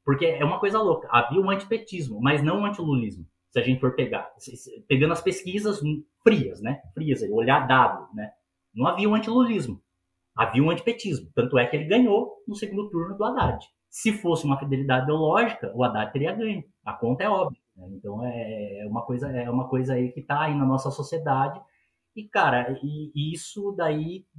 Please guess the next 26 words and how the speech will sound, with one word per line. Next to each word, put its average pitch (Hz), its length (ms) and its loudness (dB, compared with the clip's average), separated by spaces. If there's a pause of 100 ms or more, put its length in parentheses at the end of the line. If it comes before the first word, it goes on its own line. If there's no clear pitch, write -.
(240)
bom, 131 200 2
é 131 60 2
uma 151 160 0
tarefa 185 580 0
nossa, 147 460 0
né, 220 140 -8 (100)
cara? - 180 -16 (640)
Uma 104 140 -12
tarefa 127 920 -2
di-, - 120 -16 (260)
diária 131 680 4
da 156 140 -4
gente 151 380 -6
tentar, 160 640 -2
a, 131 140 -6
a, 131 160 -6
a, 123 440 -6 (220)
politizar 156 760 -2
as - 160 -6
pessoas 127 720 -6 (280)
nos 113 300 -4
espaços 120 540 -2
que 113 60 -8
nós 113 180 -4
ocu-, 139 280 -10
ocupamos, 135 840 0